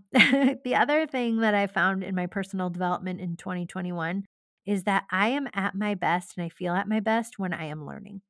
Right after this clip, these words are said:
And so I did start this episode by saying that twenty-one was for me a lot of head down action. You do need to do that every so often. You can't just be cycling through each program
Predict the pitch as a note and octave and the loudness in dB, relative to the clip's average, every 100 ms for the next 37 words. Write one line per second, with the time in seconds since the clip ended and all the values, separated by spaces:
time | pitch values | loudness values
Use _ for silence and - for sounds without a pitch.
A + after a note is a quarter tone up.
0 | _ G3+ F#3+ G#3+ G3+ F#3 _ _ _ - | _ -2 0 2 2 0 _ _ _ -2
1 | G3+ G#3+ G#3 F#3+ - G#3 F#3+ G3 F#3+ F3 | 0 2 0 -2 0 2 2 -2 -4 -4
2 | - F3+ F3 E3+ F3+ F3 F3+ F3 - F#3 | -4 -2 -2 -2 -2 -2 -2 -4 -6 -2
3 | G#3+ G#3+ F#3+ F#3 F3+ F3+ F3+ - F#3 F3 | 0 2 2 0 -4 -8 -8 -4 -2 0
4 | F3 G3 F#3+ F3 E3 D#3+ E3+ E3+ E3+ E3 | -2 -2 0 0 0 -2 -4 -2 -2 -2
5 | E3+ - D#3 - - G#3 G#3+ _ _ _ | -2 -4 -4 -4 -4 -4 -4 _ _ _
6 | - G#3+ F3+ B3+ D4 C#4 G3 F#3 F#3 D#3+ | -4 -2 0 0 0 2 0 0 0 0
7 | D3 D#3+ E3 C#3 - E3+ F3 G#3 G#3+ A#3 | 0 -2 -4 -4 -4 -8 -2 -2 0 -4
8 | - G#3 - F3 G3 F#3 F3 F#3 E3+ D#3+ | -4 -4 -2 -2 -2 -4 -2 -2 -2 -4
9 | - F3+ E3+ E3 D#3+ | -4 -4 -2 -4 -6